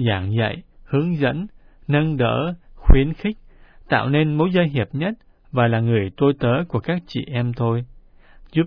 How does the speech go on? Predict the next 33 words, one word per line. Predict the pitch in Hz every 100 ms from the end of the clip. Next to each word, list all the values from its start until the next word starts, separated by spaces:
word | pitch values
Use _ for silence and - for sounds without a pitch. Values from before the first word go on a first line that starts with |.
| -
các | 214 208
chị | 127
em | 147 135 139
tiến | 135 151 160
bước | 202 202
trên | - 160
con | 147 147
đường | 127 101 95
nên | 120 131
thánh, | 120 113 170 - - -
cũng | - 147
như | 160 147 139 -
chu | 160 147
toàn | 127 104
sứ | 92 - 165
mệnh | 156 127 139
mà | 113 92
Thiên | 131 123
Chúa | 127 131 160
trao | - 123 117
phó | 117 110 156 -
cho | 131
mỗi | 120 131
người. | 147 110 95 - _ - - - - - - - - - - - - -
Cha | - 123 113
Emmanuel | 117 120 120 117 117 120 117 120 - 123
N | 117 117 113 - -
trình | - 107 101
bày | 98 90
tiếp. | 131 165 - - _ _ - - - - _ _
Sứ | - - 202
vụ | 180 139
đặc | 117